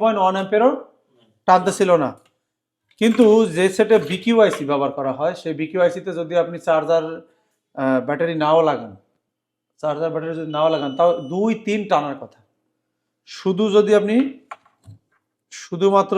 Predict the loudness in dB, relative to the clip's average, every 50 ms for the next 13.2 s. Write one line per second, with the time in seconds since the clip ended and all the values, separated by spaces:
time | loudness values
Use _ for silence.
0 | -2 -2 -2 -2 0 0 0 2 4 4 4 4 4 4 4 4 4 4 2 2
1 | -2 -4 -6 -10 _ _ _ _ _ _ _ _ _ _ _ _ _ _ -6 -2
2 | 0 2 4 4 4 4 2 -2 -8 -6 -4 -2 0 0 0 0 -2 -4 -4 -4
3 | -4 -2 0 2 2 2 2 0 -2 -6 -2 -2 -2 -2 -4 -8 -8 -8 -6 -6
4 | -6 -8 -10 -16 _ _ _ _ _ _ _ _ _ _ _ _ _ _ _ _
5 | _ _ _ _ _ _ _ 0 0 2 2 2 0 0 0 0 0 2 4 4
6 | 6 6 4 4 6 4 4 4 4 4 4 2 0 -10 -18 _ _ _ _ _
7 | _ _ _ -16 -10 -6 -2 0 2 2 2 2 0 0 0 2 2 2 2 0
8 | -2 -2 -2 -2 -2 -2 0 2 2 2 0 -2 -8 -20 _ _ _ _ _ _
9 | _ _ _ _ _ _ _ _ -8 -6 -4 -4 -4 -2 -2 -4 -4 -2 -4 -4
10 | -4 -2 -4 -4 -4 -6 -6 -6 -6 -4 -6 -6 -6 -8 -8 -8 -6 -6 -6 -4
11 | -4 -6 -8 -10 -14 -16 -18 -18 -14 -12 -12 -12 -12 -12 -16 -16 -16 -14 -16 -16
12 | -16 -18 -18 -20 -20 -20 _ _ -20 -20 -20 -20 -20 -20 -18 -14 -12 -10 -8 -8
13 | -6 -6 -6